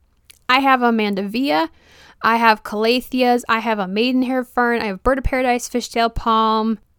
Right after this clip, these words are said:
fiddly fig. Those are all near my humidifier,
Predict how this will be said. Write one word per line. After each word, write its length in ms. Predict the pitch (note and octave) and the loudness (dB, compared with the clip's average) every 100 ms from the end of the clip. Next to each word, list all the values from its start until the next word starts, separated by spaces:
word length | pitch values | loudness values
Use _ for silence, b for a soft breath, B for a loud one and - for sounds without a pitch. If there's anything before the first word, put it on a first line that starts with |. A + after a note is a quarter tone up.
| _ | _
fiddly 380 | C4 C#4 C4 A#3+ | 0 2 2 -2
fig. 640 | - A3+ A3 A3 G#3+ - _ _ _ - | -4 0 0 0 -4 -12 _ _ _ 0
Those 260 | D4 G4+ | 2 4
are 80 | F4+ | 4
all 180 | - C#4+ | 6 6
near 260 | C4+ C4 B3 | 4 2 2
my 180 | A#3+ A3+ | 2 2
humidifier, 680 | A#3 G#3+ G3+ - F#3+ G#3+ | 0 0 -2 -2 -4 -6